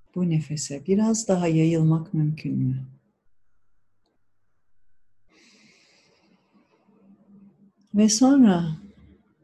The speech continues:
bir bakın, karın boşluğunuz nefesle nasıl etkileniyor? Bir torba gibi doluyor aldığınız nefesle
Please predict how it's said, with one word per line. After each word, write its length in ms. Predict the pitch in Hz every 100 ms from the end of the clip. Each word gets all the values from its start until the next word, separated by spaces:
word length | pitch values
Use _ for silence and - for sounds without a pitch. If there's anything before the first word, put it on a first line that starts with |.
| _
bir 140 | 220 220
bakın, 500 | 240 - 160 156 - _ _ _ _ _ _ _ _ _ _ _ _ _ - - _ _ _ _ _ _ _ _ _ _ _ _ _ - -
karın 420 | - 190 214 220
boşluğunuz 720 | 180 170 - 165 156 156 156
nefesle 640 | 170 175 233 233 - 208
nasıl 280 | 214 226 214
etkileniyor? 760 | 156 156 - 143 139 131 131 135 131 - - - - - - - - _ _ _ _ _ _ _ _ _ _ _ _ _ _ -
Bir 160 | 196
torba 440 | 196 202 208 214 233
gibi 300 | 196 160 160
doluyor 560 | 156 160 196 208 220 220
aldığınız 640 | 196 196 196 208 202 202 202
nefesle 760 | 196 196 208 202 - 202 208